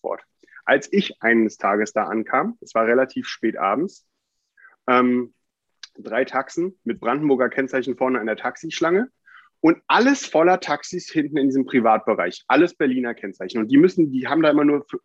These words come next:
fünf oder zehn Minuten Zeit. Die müssen dann immer reinfahren, rausfahren, reinfahren, rausfahren. Das ist richtig bescheuert gelöst. Auf jeden Fall kam dann in diese Taxistraße,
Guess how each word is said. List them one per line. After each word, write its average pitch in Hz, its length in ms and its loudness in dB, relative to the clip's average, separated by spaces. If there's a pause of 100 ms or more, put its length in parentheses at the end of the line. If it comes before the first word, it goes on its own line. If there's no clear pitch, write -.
fünf 180 240 -2
oder 131 200 4
zehn 156 220 2
Minuten 147 360 0
Zeit. 120 340 -4 (140)
Die - 60 -2
müssen 131 160 -2
dann 139 80 -4
immer 139 200 0 (140)
reinfahren, 151 460 -4
rausfahren, 113 500 -10
reinfahren, 147 400 -6
rausfahren. 101 480 -6 (760)
Das - 140 0
ist - 80 -14
richtig 185 320 0
bescheuert 131 460 2
gelöst. 98 280 -2
Auf 123 140 -2
jeden 170 180 6
Fall 165 200 0
kam 151 260 -2
dann 160 160 -2
in 123 140 -4
diese 120 200 -4
Taxistraße, 170 1160 -2